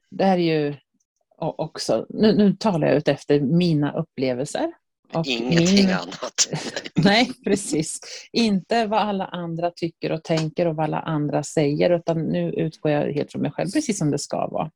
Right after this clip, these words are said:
Speaker 2: Ja.
Speaker 1: Eh, ja, jag känner ju så att vi behöver inte ha egot.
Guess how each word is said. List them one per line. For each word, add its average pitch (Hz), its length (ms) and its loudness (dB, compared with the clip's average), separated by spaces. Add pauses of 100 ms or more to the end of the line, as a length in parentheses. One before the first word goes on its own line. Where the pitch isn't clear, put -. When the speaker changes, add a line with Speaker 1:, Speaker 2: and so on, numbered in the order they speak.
(320)
Speaker 2:
Ja. - 180 -2 (520)
Speaker 1:
Eh, 180 680 4 (680)
ja, 180 80 2
jag 349 400 -2
känner 160 400 -2
ju 160 100 -4
så 156 120 -2
att 143 120 -2
vi 208 120 2
behöver 226 260 2
inte 139 280 0
ha 269 180 -2
egot. - 380 -8